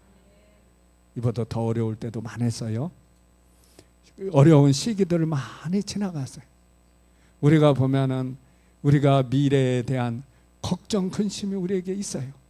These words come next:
그러나 하나님이 주인이 될 때, 출애굽기 이십삼 장에 보면 하나님의 대적이 우리의 대적이 하나님도 대적을 삼고 하나님 싸움으로.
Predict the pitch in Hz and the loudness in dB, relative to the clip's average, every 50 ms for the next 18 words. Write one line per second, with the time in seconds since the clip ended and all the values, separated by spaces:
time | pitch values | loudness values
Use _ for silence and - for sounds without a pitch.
0 | _ _ _ _ _ _ _ _ _ - - 120 117 123 139 196 226 - - _ | _ _ _ _ _ _ _ _ _ -8 -4 -2 0 0 0 0 0 -4 -8 _
1 | _ _ _ _ _ _ _ - - - 247 254 247 247 247 233 220 220 226 220 | _ _ _ _ _ _ _ -10 -4 -2 0 0 0 0 0 -2 -2 -4 -4 -4
2 | 240 277 277 254 - _ _ _ _ _ - - - 226 220 214 214 220 220 226 | -4 -4 -6 -8 -12 _ _ _ _ _ -14 -12 -10 -8 -8 -8 -8 -8 -10 -10
3 | 240 233 226 - _ _ - - - - - 104 95 - - _ _ _ _ _ | -10 -12 -14 -18 _ _ -6 -6 -4 -2 -4 -4 -4 -6 -14 _ _ _ _ _
4 | _ _ _ _ - - - - - - - - - _ - - - 190 180 170 | _ _ _ _ -20 -20 -20 -20 -20 -20 -20 -20 -20 _ -12 4 8 10 10 12
5 | 160 139 139 156 143 139 139 135 - 147 135 - - 139 131 131 131 127 123 123 | 10 10 8 8 8 10 8 8 8 4 4 4 4 4 4 4 4 2 2 2
6 | 127 123 113 123 123 120 135 170 226 208 - - - _ _ _ _ _ _ - | 0 0 0 0 0 2 4 4 4 2 0 -8 -20 _ _ _ _ _ _ -2
7 | - 208 220 214 208 202 202 196 196 190 190 196 202 214 233 233 - _ _ _ | -2 2 4 4 4 4 2 0 0 0 0 0 0 0 -2 -4 -8 _ _ _
8 | _ _ _ _ _ _ - 107 110 117 123 120 127 117 110 113 - 151 202 208 | _ _ _ _ _ _ -2 0 2 2 2 2 0 0 0 0 -2 -4 -4 -4
9 | - - _ _ _ _ _ _ _ _ - 123 135 147 147 139 139 127 117 - | -8 -14 _ _ _ _ _ _ _ _ -2 2 4 6 6 6 6 4 4 2
10 | 113 113 113 110 - 113 107 107 107 - - - 226 226 214 196 190 190 180 170 | 0 0 2 2 0 -2 -2 -4 -6 -8 -6 -6 -4 -4 -4 -2 -4 -4 -4 -2
11 | 202 220 214 - _ _ _ _ _ - - 110 104 - 110 104 123 135 139 - | -4 -4 -4 -8 _ _ _ _ _ -6 -2 -2 -2 0 -2 -2 0 -2 -2 -4
12 | - 104 - - - - _ _ - - - _ _ - - - - - 247 247 | -6 -10 -12 -14 -18 -20 _ _ -20 -20 -20 _ _ -8 -4 -2 2 4 4 4
13 | 247 233 233 226 226 254 262 247 - - 226 165 127 131 113 104 107 104 | 6 4 4 2 2 0 -2 -2 -2 0 2 4 4 4 4 2 -2 -4